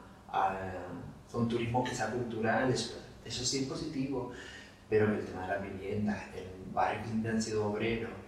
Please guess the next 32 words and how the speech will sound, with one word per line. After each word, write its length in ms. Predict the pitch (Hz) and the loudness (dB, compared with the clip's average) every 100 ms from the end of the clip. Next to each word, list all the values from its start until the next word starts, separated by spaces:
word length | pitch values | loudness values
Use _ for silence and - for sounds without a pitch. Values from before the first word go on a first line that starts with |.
| - - | -12 -6
y 100 | 113 | -2
que 100 | 113 | -2
se 120 | 110 | -2
sabe 260 | 110 107 110 | 0 2 2
cuáles 380 | 107 107 107 - 104 | 4 4 2 -2 -4
son 80 | |
los 120 | 104 104 | -4 -2
salarios 420 | - 110 104 101 | 0 0 -2 -4
mínimos 540 | 104 107 107 208 202 - | 2 4 4 0 -6 -8
y 380 | 90 92 - - | -10 -10 -6 -2
la 160 | 98 | 0
media 320 | 101 104 107 | 2 4 4
de 60 | 104 | 4
lo 100 | 101 | 0
que 60 | 98 | -2
puede 360 | 104 101 98 | -4 -4 -4
cobrar 300 | 107 110 104 | -2 0 -2
ahí 160 | 104 101 | -2 -4
una 120 | 101 | -6
persona, 420 | 101 - 104 104 262 - - - - - - | -4 -4 -2 -2 -2 -4 -12 -14 -14 -16 -6
es 120 | - | 0
desproporcional 760 | - - 110 101 - 104 95 95 - | 0 0 0 0 0 0 -2 -4 -4
cierto, 960 | 113 110 - 123 131 107 104 92 - - - | -2 -4 -4 -4 -2 0 -2 -4 -8 -14 -18
ciertos 360 | - 110 113 113 | -2 2 4 4
estándares 460 | 117 - 104 110 110 | 2 0 2 4 4
de 80 | |
vivienda 320 | 107 101 98 - | 0 0 -2 -4
que 60 | |
se 60 | - | -4
están 200 | 107 104 | -4 -4
poniendo, 480 | 110 98 98 147 | -4 -6 -8 -8
¿no? 140 | 110 | -6